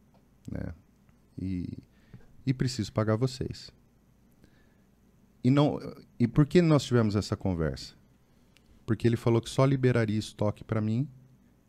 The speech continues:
mediante essa conversa. E ele virou pra mim na conversa, estávamos nós dois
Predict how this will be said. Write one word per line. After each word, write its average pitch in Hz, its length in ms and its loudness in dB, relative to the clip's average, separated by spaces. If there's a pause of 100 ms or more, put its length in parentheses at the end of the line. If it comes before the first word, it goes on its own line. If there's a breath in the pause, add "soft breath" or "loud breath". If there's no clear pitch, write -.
(480)
mediante 131 580 6
essa 131 160 -2
conversa. 104 520 -2 (1400 soft breath)
E 139 80 2
ele 143 140 6
virou 131 240 6
pra 127 160 0
mim 120 160 0
na 117 140 -2
conversa, 101 560 -2
estávamos 107 800 -4
nós 113 280 -2
dois 104 480 -2